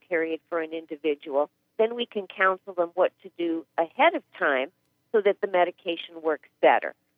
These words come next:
Both use of nasal steroids work much better taken in advance of a known allergic reaction, and even antihistamines work much better if you take it, for example, before you mow the grass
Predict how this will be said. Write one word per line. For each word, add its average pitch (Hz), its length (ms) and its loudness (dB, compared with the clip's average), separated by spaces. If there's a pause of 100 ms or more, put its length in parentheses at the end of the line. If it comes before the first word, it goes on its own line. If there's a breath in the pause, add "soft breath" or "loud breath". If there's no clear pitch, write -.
Both 185 300 6
use 190 200 -14 (100)
of 175 80 -6 (100)
nasal 170 380 -4 (180)
steroids 240 360 2 (140)
work 170 200 2 (120)
much 196 220 -2 (140)
better 190 260 2 (140)
taken 196 300 -8 (160)
in 165 180 -4
advance 147 540 -2 (540)
of 180 140 2
a 175 80 2
known 170 540 2
allergic 165 640 -2
reaction, 147 600 -4 (420)
and 220 160 0
even 262 280 0
antihistamines 240 840 -4 (160)
work 180 340 2 (120)
much 269 220 0 (120)
better 143 340 4 (320)
if 190 220 0
you 170 100 -6 (120)
take 185 240 0
it, 170 180 -4
for 185 80 -2
example, 170 600 -2
before 175 460 2
you 247 200 -4
mow 156 260 4
the 143 120 -2 (120)
grass 135 340 2